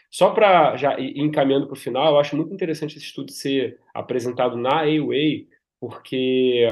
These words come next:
ao mesmo, e a gente tá tendo essa discussão aqui, porque ao mesmo tempo em que a gente, esse estudo é um estudo que, como vocês falaram, o paciente vai tá muito mais na mão do urologista, é um conhecimento que, agregado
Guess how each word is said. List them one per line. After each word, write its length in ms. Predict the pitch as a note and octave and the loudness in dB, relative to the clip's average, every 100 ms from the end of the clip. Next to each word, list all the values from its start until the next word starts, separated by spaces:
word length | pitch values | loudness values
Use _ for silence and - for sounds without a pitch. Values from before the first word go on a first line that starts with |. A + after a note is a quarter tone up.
| - | 0
ao 180 | C3+ | -2
mesmo, 340 | C#3 G3+ G3+ D#3+ | 0 0 -2 2
e 80 | D3 | 2
a 60 | |
gente 180 | C#3 E3+ | 2 -2
tá 80 | D3+ | -6
tendo 260 | D3+ E3 | -4 -6
essa 140 | E3+ D#3 | -4 -8
discussão 420 | - - A#2+ A2 | -10 -12 -8 -8
aqui, 360 | G#2 D#3 D3+ D#3 _ _ _ _ | -6 -4 -4 -6 _ _ _ _
porque 240 | A#2 - | -12 0
ao 120 | C#3 | 0
mesmo 420 | C#3 F3+ A#3 A3 G3 | 4 2 0 -6 -4
tempo 400 | D#3 C#3+ C3+ C3+ | 0 2 0 -8
em 80 | |
que 340 | C3 B2 G#2 - _ _ _ _ _ _ - | -10 -10 -10 -12 _ _ _ _ _ _ -4
a 100 | B2 | -4
gente, 400 | A#2 B2+ B2+ - | -2 -6 -6 -8
esse 160 | B2+ B2+ | -6 -6
estudo 320 | C3 - C3 | -8 -6 -6
é 20 | |
um 40 | C3 | -6
estudo 200 | - A#2 | -6 -10
que, 280 | C3+ F2+ F#2 | -10 -10 -10
como 200 | C3 B2+ | -10 -10
vocês 160 | C3+ | -8
falaram, 380 | - B2+ A2+ A2 | -4 -2 -2 -4
o 60 | G#2+ | -6
paciente 280 | A#2 B2+ | -8 -8
vai 120 | C3 B2+ | -8 -4
tá 100 | C3+ | -2
muito 380 | C#3+ - A#2 | 0 -2 -2
mais 200 | C#3+ C#3 C3+ | -4 -4 -4
na 80 | B2+ | -4
mão 260 | A#2+ B2+ | -4 -4
do 140 | B2 D3 | -6 -4
urologista, 840 | D#3 A#2 G#2+ A2 B2+ - - G2 _ _ _ _ _ _ | -4 -4 -8 -10 -10 -10 -14 -16 _ _ _ _ _ _
é 180 | C#3 F#3 | 2 4
um 160 | A#3+ | 4
conhecimento 920 | A#3 G3 E3 D#3 - C#3 C3+ E3 E3 C#3+ | 2 2 2 -2 -6 -4 -2 -2 -2 -8
que, 260 | - C#3 | -8 -4
agregado 920 | B2 B2+ C3 A#2 C3 F3 G3 G3 F#3 | -2 -2 -4 -2 0 2 0 -4 -10